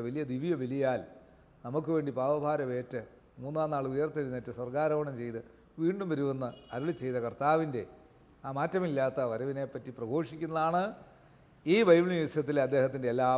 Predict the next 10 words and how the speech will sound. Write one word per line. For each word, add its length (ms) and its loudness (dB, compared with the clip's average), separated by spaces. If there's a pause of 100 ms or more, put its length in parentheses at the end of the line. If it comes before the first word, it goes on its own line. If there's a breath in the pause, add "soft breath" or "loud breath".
പ്രവർത്തനങ്ങളും. 580 -2 (160)
ആ 100 -12
ബൈബിൾ 180 -2 (140)
മ്യൂസിയത്തിലെ 420 -4 (100)
ചാപ്-, 280 -8 (520 soft breath)
ചാപ്പൽ 420 -2
അതിന് 200 0 (260)
തുടക്കം 340 -4
കുറിക്കുന്നു. 340 -6 (480 loud breath)
അദ്ദേഹത്തിൻ്റെ 540 4